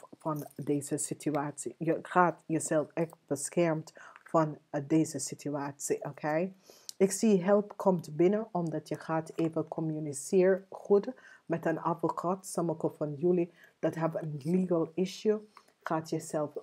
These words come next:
beschermd omdat je gaat echt, ehm, goed communiceren met een advocaat over een issue. Een situatie dat is gebeurd, dat sommige van jullie, ehm, misschien hebben rechtszaak. En, ehm,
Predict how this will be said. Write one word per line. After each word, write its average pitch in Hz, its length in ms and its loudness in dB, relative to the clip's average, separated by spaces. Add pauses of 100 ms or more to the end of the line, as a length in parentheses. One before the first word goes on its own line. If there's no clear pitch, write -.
beschermd 165 760 -4
omdat 151 300 -4
je 139 100 -6
gaat 151 380 -6
echt, - 320 -8 (460)
ehm, 160 280 -2 (320)
goed 220 480 2
communiceren 165 800 -2
met 143 160 -6
een 151 160 -4
advocaat 156 580 -6
over 151 220 -4
een 147 140 -8
issue. 214 440 2 (320)
Een 151 120 -10
situatie 156 640 -2
dat 143 200 -4
is - 160 -6
gebeurd, 175 460 2
dat 156 120 -2
sommige 156 440 -4
van 147 260 -8
jullie, 185 360 6 (480)
ehm, 160 300 0 (1000)
misschien 180 440 2
hebben 151 260 -2
rechtszaak. 180 680 0 (300)
En, 175 400 2
ehm, 156 580 -4